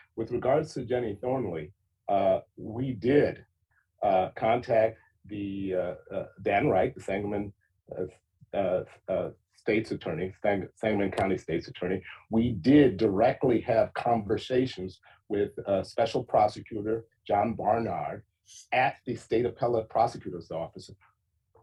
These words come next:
who had already been handling, uh, a, a ma-, a matter of fraud with regards to Jenny Th-, Thornley, alerting them about the, uh, uh, workers' compensation matter.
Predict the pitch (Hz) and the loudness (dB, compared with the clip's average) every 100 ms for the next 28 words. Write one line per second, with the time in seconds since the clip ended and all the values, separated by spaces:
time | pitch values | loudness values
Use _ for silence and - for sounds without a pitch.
0 | - 147 120 107 - _ _ 127 135 147 | -4 0 0 -2 -4 _ _ 2 4 4
1 | 135 120 107 101 90 - 135 135 101 92 | 2 0 -2 -6 -8 -4 -2 -2 -4 -6
2 | 87 95 - _ _ 101 92 - 98 - | -6 -10 -14 _ _ -2 -2 0 -2 -2
3 | 98 92 98 - 104 95 104 101 101 98 | -4 -4 -4 -4 -6 0 2 4 4 0
4 | - 117 113 - 95 - 90 98 92 92 | 0 4 4 4 0 -6 -6 -2 -2 -2
5 | - _ _ - 107 107 95 - 80 - | -10 _ _ -12 -6 -4 -4 -6 -10 -6
6 | - 123 107 82 - _ _ 117 117 127 | 0 0 0 -4 -10 _ _ 0 2 2
7 | 117 101 95 92 92 - _ _ _ - | 0 -4 -4 -6 -8 -16 _ _ _ -8
8 | 95 95 90 - 101 92 90 92 87 85 | 0 0 0 -6 -6 -6 -2 -2 -2 -4
9 | 80 _ _ _ _ _ _ - 92 85 | -8 _ _ _ _ _ _ -6 -2 0
10 | 87 110 - 113 110 98 95 - 104 - | 0 -4 -10 -2 -2 0 -2 0 -2 0
11 | 92 - 98 - 80 78 - | -4 -2 -2 -2 -2 -2 -4